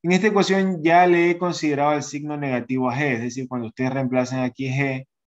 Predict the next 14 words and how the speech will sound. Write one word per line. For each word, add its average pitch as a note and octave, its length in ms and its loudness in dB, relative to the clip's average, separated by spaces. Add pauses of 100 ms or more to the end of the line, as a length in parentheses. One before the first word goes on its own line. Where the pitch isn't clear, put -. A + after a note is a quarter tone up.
(360)
pongan C3 220 -2
únicamente B2 560 -2
nueve A2+ 240 -6
punto G#2+ 320 -8
ocho. G2 320 -8 (1500)
Y, C3 380 2
obviamente, A#2 840 -2
eh, G#2 800 -8 (200)
velocidades A#2 1400 0 (1040)
y A#2 80 -6
desplazamientos, B2 1400 -4
esos A#2 320 -8
son A#2 180 -8
vectores. G#2 640 -8